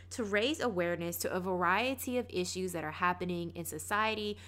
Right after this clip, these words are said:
but also how they are able to use their art to showcase different aspects of people, of places, and of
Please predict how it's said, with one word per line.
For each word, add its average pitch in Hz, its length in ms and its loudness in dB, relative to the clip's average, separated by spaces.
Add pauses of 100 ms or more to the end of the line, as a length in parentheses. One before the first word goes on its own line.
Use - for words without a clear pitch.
(220)
but - 240 4
also 269 400 6
how 254 160 2
they 214 180 2
are 220 140 2
able 196 320 0
to 196 140 -2
use 185 420 -6
their 175 340 -2 (160)
art 190 400 4 (280)
to 254 140 0
showcase 247 680 2
different 302 400 0 (100)
aspects 185 800 2 (260)
of 175 220 0
people, 233 640 0
of 175 220 -2
places, 196 680 0 (360)
and 262 400 2
of 214 180 0